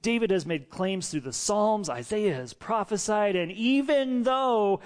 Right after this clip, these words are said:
Habakkuk doesn't know how, he has full faith that God will fulfill his promise, that he will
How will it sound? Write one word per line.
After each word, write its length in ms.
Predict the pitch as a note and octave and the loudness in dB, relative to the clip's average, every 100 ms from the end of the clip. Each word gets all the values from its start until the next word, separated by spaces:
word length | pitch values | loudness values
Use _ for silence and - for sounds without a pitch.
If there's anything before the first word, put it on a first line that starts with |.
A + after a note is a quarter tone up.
| - - | -14 -12
Habakkuk 840 | - G3 G#3 A3+ A#3 A3+ G#3+ D3+ C3 | -4 -2 0 -2 -2 0 -2 -2 -2
doesn't 400 | A3 A3 A#3+ F#3+ | 0 0 -2 -2
know 300 | G#3+ A3 G3 | 0 2 2
how, 800 | - - A3 G#3+ G3 F#3 F#3 E3+ - - | -2 -2 0 2 2 2 0 -2 -10 -10
he 280 | A3 A#3 | -4 0
has 360 | F#3+ G#3 F#3+ D3 | 2 2 0 -2
full 560 | - - B3 A#3+ A#3+ G#3+ | -10 -2 2 2 2 -2
faith 640 | - B3 G3 F#3 F#3 - - - | -4 0 2 2 0 -8 -20 -10
that 300 | C#3+ F#3+ F#3+ | -2 -2 -2
God 460 | G3+ F#3+ F#3+ G#3+ G3+ - - _ _ | -2 0 2 0 -2 -6 -20 _ _
will 560 | F#3+ F#3 D#3+ D3+ D3 - _ | 0 2 2 0 -2 -8 _
fulfill 400 | C#3 - D#3+ C#3+ | -16 -6 -4 -4
his 220 | D3+ D3+ | -6 -10
promise, 1040 | - F3+ F3+ D3 A#2 A2+ - - - - _ _ _ _ _ _ _ _ _ _ _ _ _ - | -12 -8 -8 -8 -12 -10 -8 -8 -10 -16 _ _ _ _ _ _ _ _ _ _ _ _ _ -6
that 200 | E3 D3 | -4 -4
he 200 | C#3 F#3+ | -2 -2
will 640 | E3+ F#3 G3 F#3+ F3+ D#3 | 0 2 4 2 2 -2